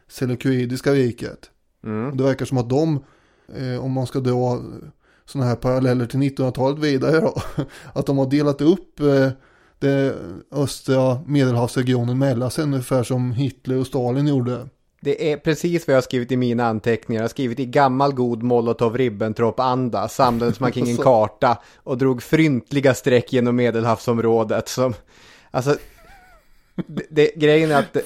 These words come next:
Speaker 1: Fryntliga.
Speaker 2: det, det ptolemaiska riket hade en grekisk barnfarao, och de andra hellenistiska staterna, då kan de antingen tänka, "Det var ju trevligt för, för det barnet att ha den positionen", eller så kan de tänka, "Vänta,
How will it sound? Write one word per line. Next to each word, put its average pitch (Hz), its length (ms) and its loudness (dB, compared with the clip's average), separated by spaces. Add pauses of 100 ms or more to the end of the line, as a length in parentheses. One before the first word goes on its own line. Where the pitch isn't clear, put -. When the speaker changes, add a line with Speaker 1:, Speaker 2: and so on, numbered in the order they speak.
(100)
Speaker 1:
Fryntliga. 139 720 -4 (600)
Speaker 2:
det, - 400 0
det 156 100 -2
ptolemaiska 147 880 2
riket 127 420 0
hade 120 320 2
en 120 380 -6
grekisk 120 480 -2
barnfarao, 117 1200 4 (480)
och 123 220 2
de 135 120 2
andra 131 260 4
hellenistiska 131 680 0
staterna, 113 640 0 (220)
då 131 120 -2
kan 147 160 0
de 147 120 0
antingen 135 480 0
tänka, 123 540 -2 (200)
"Det 143 220 2
var 175 120 4
ju 175 100 4
trevligt 110 800 -4 (400)
för, 110 300 -2
för 127 140 -6
det 127 180 2
barnet 104 460 0
att 110 100 -2
ha 113 120 2
den 120 200 0
positionen", 107 760 -2
eller 123 180 -2
så 117 80 -8
kan 135 140 -2
de 131 120 -2
tänka, 110 500 -2
"Vänta, 127 640 2